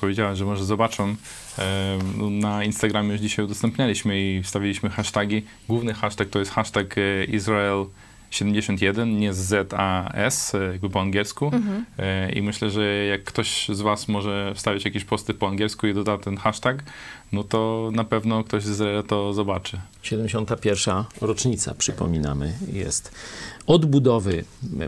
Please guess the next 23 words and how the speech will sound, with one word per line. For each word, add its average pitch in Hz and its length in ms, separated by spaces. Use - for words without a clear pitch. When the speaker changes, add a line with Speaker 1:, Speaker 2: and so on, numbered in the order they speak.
Speaker 3:
państwa 90 680
izraelskiego. 90 680
Prawie 185 360
po 151 140
dwóch 120 220
tysiącach 120 540
lat. 90 300
My 110 200
mieliśmy, 110 520
e, - 360
sto - 240
dwadzieścia 101 580
tam 80 220
trzy - 220
lub 117 200
więcej, 127 600
bo 87 120
myślę, 98 220
że 95 60
w 95 40
rzeczywistości - 560
troszkę 95 360
więcej, 110 580